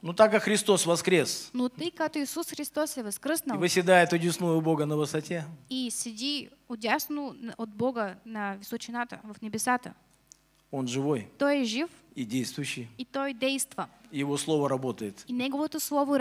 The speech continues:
Speaker 1: Его
Speaker 2: работи.
Speaker 1: истины сегодня освобождают.
Speaker 2: И Неговите истини,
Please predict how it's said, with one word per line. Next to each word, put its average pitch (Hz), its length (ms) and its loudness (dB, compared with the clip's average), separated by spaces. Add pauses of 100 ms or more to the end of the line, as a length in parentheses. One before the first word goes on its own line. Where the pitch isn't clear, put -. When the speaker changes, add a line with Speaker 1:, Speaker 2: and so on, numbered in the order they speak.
Speaker 1:
Его 156 160 2
Speaker 2:
работи. 160 180 0
Speaker 1:
истины 180 400 2
сегодня 160 380 2
освобождают. 139 1000 0
Speaker 2:
И 247 60 -2
Неговите 294 460 -2
истини, 294 580 -4